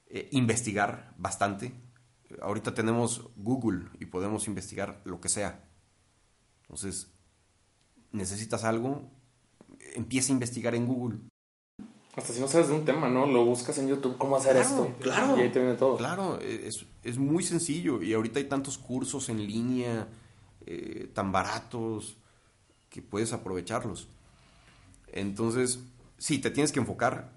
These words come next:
Speaker 1: Para que te enfoques y de verdad estés pensando todo el tiempo en eso y le estés dedicando tiempo,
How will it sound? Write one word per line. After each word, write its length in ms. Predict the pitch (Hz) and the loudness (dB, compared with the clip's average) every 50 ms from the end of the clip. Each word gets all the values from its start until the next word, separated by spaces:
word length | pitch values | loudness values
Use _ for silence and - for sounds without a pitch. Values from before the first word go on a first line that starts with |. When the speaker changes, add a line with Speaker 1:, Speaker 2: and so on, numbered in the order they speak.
| - _ _ _ _ _ _ | -20 _ _ _ _ _ _
Speaker 1:
Para 200 | - 107 95 95 | -2 0 0 0
que 80 | - 113 | -2 -4
te 180 | - - 107 104 | -4 -2 0 0
enfoques 800 | 104 101 101 - 160 156 160 - 185 202 196 - - - - _ _ _ _ - | 0 0 0 0 0 0 0 0 -2 -2 -2 -4 -8 -10 -16 _ _ _ _ -10
y 80 | 127 117 | -6 -2
de 140 | 104 110 | -2 0
verdad 260 | 104 104 104 107 113 123 | 0 0 0 0 0 0
estés 280 | 120 120 123 120 120 | -2 -2 -4 -6 -6
pensando 600 | - - 135 117 107 107 - 107 101 110 113 117 113 | -4 -2 0 0 0 0 -2 -2 0 0 0 -2 -2
todo 140 | - 117 | -2 -2
el 100 | 113 113 | -2 0
tiempo 260 | 113 117 113 110 110 101 | 0 -2 -2 -2 -2 -4
en 80 | 101 | -2
eso 420 | 101 104 101 - 117 113 113 113 113 - - - _ _ | -4 -4 -4 -4 -4 -4 -4 -4 -8 -12 -18 -20 _ _
y 220 | - 101 95 95 92 | -8 -6 -4 -2 -2
le 120 | 92 90 | -2 -4
estés 280 | 87 - - 104 104 113 | -4 -6 -6 -6 -2 -2
dedicando 480 | 120 110 92 87 - 95 107 104 101 | -2 -2 -2 -2 -2 -2 -2 -2 -4
tiempo, 540 | - - 98 104 104 104 123 135 143 147 - | -4 -4 -4 -4 -4 -4 -4 -6 -6 -8 -12